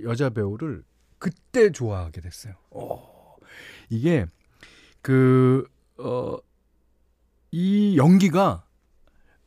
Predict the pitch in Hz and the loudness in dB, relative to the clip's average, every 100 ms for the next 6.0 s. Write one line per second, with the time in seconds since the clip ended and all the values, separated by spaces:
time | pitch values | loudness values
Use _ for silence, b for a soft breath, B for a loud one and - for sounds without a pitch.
0 | _ - 214 240 247 170 226 - 269 226 | _ -2 0 2 2 2 0 2 4 4
1 | 185 151 123 98 92 87 92 107 104 113 | 2 0 -2 -4 -6 -8 -10 -12 -12 -16
2 | - _ B B B B B B _ 233 | -20 _ B B B B B B _ -8
3 | 247 240 B B B B B B - 226 | -6 -6 B B B B B B -4 0
4 | 240 196 - - 214 214 208 - - 302 | 2 0 -6 -2 2 2 2 -4 -2 -2
5 | 294 254 - 208 175 143 151 151 101 | 0 0 0 -2 0 0 0 -2 -6